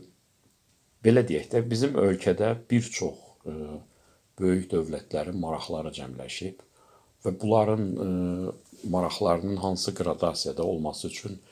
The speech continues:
kifayət qədər informasiyalı olmaq lazımdır. Çünki bunlarla doğrudan da çox ehtiyatlı davranmaq lazımdır. Mən indi, məsələn, bu sükanın başında olan adamlara qibtə etmirəm. Yəni, çox qorxulu və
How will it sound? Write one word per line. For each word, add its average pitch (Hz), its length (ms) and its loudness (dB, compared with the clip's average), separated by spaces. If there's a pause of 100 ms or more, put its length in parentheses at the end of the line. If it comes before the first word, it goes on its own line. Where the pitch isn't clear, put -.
(320)
kifayət 92 400 -2
qədər 95 240 2
informasiyalı 92 760 -2
olmaq 69 380 -8
lazımdır. 73 640 -10 (400)
Çünki 92 340 -6
bunlarla 107 420 4
doğrudan 104 400 2
da 65 120 -6
çox - 240 -6
ehtiyatlı 69 540 -10
davranmaq 64 540 -10
lazımdır. 64 500 -12 (560)
Mən 110 200 0
indi, 107 280 2
məsələn, 92 600 0
bu 90 260 -4
sükanın 90 460 -4
başında 87 380 -4
olan 82 380 -4
adamlara 80 500 -6 (400)
qibtə 85 340 0
etmirəm. - 340 -8 (680)
Yəni, 78 480 -12
çox - 460 -2
qorxulu 101 480 -2
və 90 80 -2